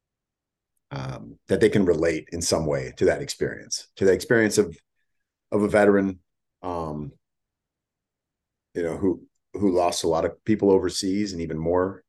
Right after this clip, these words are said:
back home to suicide, um, and feels like he doesn't belong and he doesn't matter and he shouldn't be here anymore, um, and fighting through that. And, and also an, an, a former N F L player, first year out of the league, who,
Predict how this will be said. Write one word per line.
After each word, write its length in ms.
back 200
home 380
to 100
suicide, 600
um, 460
and 200
feels 680
like 120
he 100
doesn't 360
belong 500
and 100
he 60
doesn't 240
matter 500
and 80
he 80
shouldn't 280
be 120
here 160
anymore, 540
um, 300
and 140
fighting 320
through 260
that. 260
And, 180
and 160
also 320
an, 80
an, 480
a 60
former 260
N 100
F 140
L 120
player, 460
first 280
year 100
out 100
of 40
the 80
league, 400
who, 320